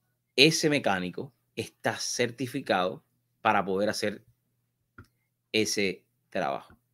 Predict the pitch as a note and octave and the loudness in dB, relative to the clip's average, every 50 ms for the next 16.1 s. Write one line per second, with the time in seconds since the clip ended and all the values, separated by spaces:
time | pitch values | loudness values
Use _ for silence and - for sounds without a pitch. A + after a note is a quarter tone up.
0 | _ _ _ _ _ _ _ _ _ _ _ - - - - - - - - _ | _ _ _ _ _ _ _ _ _ _ _ -20 -20 -20 -20 -20 -20 -20 -20 _
1 | _ _ _ _ - - - A2 - - C#3+ C#3 D3 D#3 C#3+ C#3 E3 - - A2+ | _ _ _ _ -8 -4 -4 -2 -2 -2 -2 2 4 6 6 6 4 2 -2 -2
2 | A2 G#2+ G#2 A#2+ C3+ C#3+ C#3 A#2+ A2 - G#2+ G#2 A2 A2+ B2 B2 A#2 B2 A2 G#2+ | 0 2 4 4 6 6 6 4 4 4 2 2 2 2 0 -2 -2 -2 -2 -2
3 | A#2 B2 B2+ A#2+ B2 C3 C#3 B2+ - - A#2+ G#2+ A#2+ B2 A#2+ - - - _ _ | -2 -2 -2 -2 -2 -2 -2 -4 -4 -2 -4 -4 -4 -8 -12 -14 -18 -20 _ _
4 | _ _ _ _ _ _ _ _ - G#2 G2 F#2+ G2 F#2+ A#2+ - _ _ _ _ | _ _ _ _ _ _ _ _ -6 -4 -4 -4 -6 -8 -10 -14 _ _ _ _
5 | _ _ _ _ _ _ - A2+ - _ _ _ _ _ _ _ _ _ _ _ | _ _ _ _ _ _ -20 -20 -20 _ _ _ _ _ _ _ _ _ _ _
6 | _ _ _ _ _ _ _ _ _ _ _ _ _ - - - - - - - | _ _ _ _ _ _ _ _ _ _ _ _ _ -20 -20 -20 -20 -20 -20 -20
7 | - - - _ _ - - B2 A2+ G#2 A2 A#2 C3+ C#3 C3 - F3+ G3 G3+ G3 | -20 -20 -20 _ _ 2 6 6 6 8 6 6 6 4 4 2 2 2 2 0
8 | - G#3+ F#3+ F3+ F3 E3+ D#3 C3 - - - - - _ _ _ _ _ _ _ | 0 0 2 4 4 4 4 2 0 -4 -10 -12 -16 _ _ _ _ _ _ _
9 | _ _ _ _ _ _ _ _ _ _ - B2+ B2+ D3 E3 E3 C#3 - - A2 | _ _ _ _ _ _ _ _ _ _ -2 2 6 6 6 6 4 2 -2 -4
10 | G#2 - - - - - _ _ _ _ _ _ _ _ _ _ _ _ _ _ | -4 -6 -8 -16 -18 -20 _ _ _ _ _ _ _ _ _ _ _ _ _ _
11 | _ _ _ _ _ _ _ _ _ _ _ A2+ A#2 C3+ D3 C#3 C3 B2 A#2 A#2+ | _ _ _ _ _ _ _ _ _ _ _ 0 2 2 2 4 4 4 4 6
12 | B2 C3 B2+ A#2+ A#2+ B2+ C3 B2+ - - G#2 - - _ _ _ _ _ _ _ | 6 6 4 4 2 0 -2 -2 -4 -8 -12 -14 -18 _ _ _ _ _ _ _
13 | _ _ _ _ _ _ _ _ _ _ _ _ _ _ _ _ _ _ _ _ | _ _ _ _ _ _ _ _ _ _ _ _ _ _ _ _ _ _ _ _
14 | _ _ _ _ _ _ _ _ _ _ _ _ _ _ _ _ _ - G#2+ G#2 | _ _ _ _ _ _ _ _ _ _ _ _ _ _ _ _ _ -4 -2 0
15 | G2+ G2 F#2+ - G#2 A2 A#2 A#2+ - - - - - - D#2+ - G1+ - - - | 0 0 0 0 2 2 2 2 0 -2 -6 -8 -6 -4 -4 -6 -6 -10 -16 -20
16 | - - | -20 -20